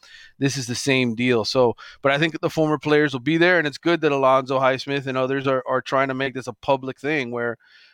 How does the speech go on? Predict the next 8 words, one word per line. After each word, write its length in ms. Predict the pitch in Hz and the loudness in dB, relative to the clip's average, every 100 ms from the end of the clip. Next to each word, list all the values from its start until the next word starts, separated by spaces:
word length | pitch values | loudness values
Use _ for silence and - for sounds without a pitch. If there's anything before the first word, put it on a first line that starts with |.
| _ - | _ -2
um, 500 | 120 117 113 113 - _ _ - | 2 2 2 -2 -12 _ _ -10
you 120 | 131 | -4
know, 140 | 120 | -2
they're 100 | 123 | -2
speaking 440 | 110 - 147 - 120 | -6 -2 -2 -2 -6
it 120 | 123 | -4
into 240 | 123 123 | -6 -6
existence. 640 | 117 104 143 - - - | -8 -6 -10 -12 -20 -20